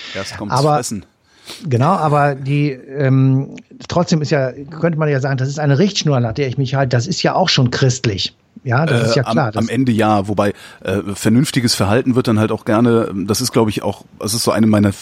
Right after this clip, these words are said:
Speaker 1: Lieblingsverschwörungstheorien, dass einfach das vernünftige, ähm, ähm, rücksichtsvolle Verhalten von den Christen annektiert wurde, sozusagen. Halt immer,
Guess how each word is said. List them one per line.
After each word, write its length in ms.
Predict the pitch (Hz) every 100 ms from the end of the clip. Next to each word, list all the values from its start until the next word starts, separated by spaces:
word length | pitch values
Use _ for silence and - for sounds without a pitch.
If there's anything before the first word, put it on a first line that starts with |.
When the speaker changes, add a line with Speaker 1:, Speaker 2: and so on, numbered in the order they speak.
| - 95
Speaker 1:
Lieblingsverschwörungstheorien, 1300 | 101 110 117 101 107 - 117 113 - 104 95 110 - - -
dass 160 | - -
einfach 240 | 101 123
das 260 | 117 101 - _
vernünftige, 1000 | - - 98 120 180 - 160 165 160 156 -
ähm, 520 | 120 113 113 107 85
ähm, 160 | 98 101
rücksichtsvolle 640 | 98 147 170 - - 123
Verhalten 480 | 135 98 104 165 127
von 160 | - 104
den 120 | 101
Christen 420 | - 123 - 117
annektiert 580 | 101 107 - - 143 -
wurde, 300 | 110 95 85 -
sozusagen. 460 | 98 92 95 76
Halt 100 | 95
immer, 180 | 120 127